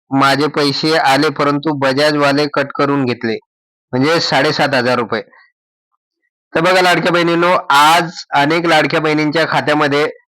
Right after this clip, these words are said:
मागील जे काही साडेसात हजार रुपये आहे, तर ते जमा होण्यास सुरुवात झालेली आहे. आणि महाराष्ट्रातील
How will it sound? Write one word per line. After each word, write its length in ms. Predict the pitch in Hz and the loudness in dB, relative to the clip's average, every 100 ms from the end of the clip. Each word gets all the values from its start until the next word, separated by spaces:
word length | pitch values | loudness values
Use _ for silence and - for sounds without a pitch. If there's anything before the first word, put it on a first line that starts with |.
| - | -2
मागील 380 | 135 139 143 160 | 2 2 2 0
जे 120 | 160 | 0
काही 200 | 156 165 | 0 0
साडेसात 500 | 160 147 147 156 147 | 0 2 0 0 0
हजार 200 | 143 131 | 0 0
रुपये 240 | 143 139 151 | 0 2 2
आहे, 260 | 147 151 | 2 2
तर 160 | 151 151 | 0 -2
ते 280 | 139 156 156 | -2 -2 -2
जमा 320 | 143 135 143 | 0 2 4
होण्यास 340 | 143 135 143 | 4 2 0
सुरुवात 300 | 139 135 143 | -2 -2 0
झालेली 400 | 151 135 139 143 | 0 0 0 2
आहे. 280 | 147 135 143 170 _ _ - | 2 2 0 -4 _ _ -4
आणि 180 | 139 147 | 0 0
महाराष्ट्रातील 920 | 151 147 147 143 160 147 156 160 165 | 2 2 2 0 -2 -2 0 0 -2